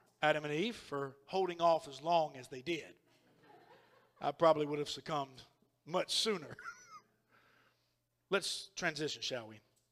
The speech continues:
It's done. The so-called fall of humankind, wherein sin and death enter the world,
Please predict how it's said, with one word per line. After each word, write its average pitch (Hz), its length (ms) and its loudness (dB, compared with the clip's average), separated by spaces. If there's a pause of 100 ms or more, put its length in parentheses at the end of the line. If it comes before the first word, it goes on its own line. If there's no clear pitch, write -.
(500)
It's - 180 -2
done. 131 260 -8 (760)
The - 80 -8
so-called 160 520 4
fall 165 340 6
of 151 80 -2
humankind, 151 640 -2 (460)
wherein 147 260 2
sin 160 320 2
and 156 100 -4
death 151 300 2
enter 143 240 -8
the 147 100 -6
world, 135 400 -4